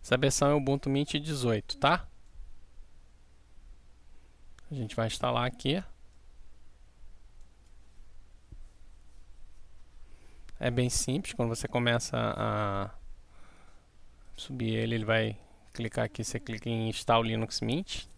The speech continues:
né? Ele vai subir aqui pra instalar.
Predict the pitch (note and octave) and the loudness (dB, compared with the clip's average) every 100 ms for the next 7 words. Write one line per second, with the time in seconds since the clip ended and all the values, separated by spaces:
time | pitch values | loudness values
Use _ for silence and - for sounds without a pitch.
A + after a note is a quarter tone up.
0 | - D3+ A2+ D#3+ - - - - - - | -14 -4 -2 -2 -4 -18 -20 -20 -20 -20
1 | - - - - - - - - - - | -20 -20 -20 -18 -14 -14 -14 -20 -20 -20
2 | - - - - - - - - - - | -20 -20 -20 -20 -18 -18 -16 -14 -10 -10
3 | - - - - - - - - - G#2+ | -12 -16 -18 -18 -18 -18 -18 -12 -6 -2
4 | G#2 G#2+ - G#2 - G#2+ A2 A2+ - C#3 | 0 -2 -4 -4 -4 -4 -4 0 4 4
5 | C#3 | 4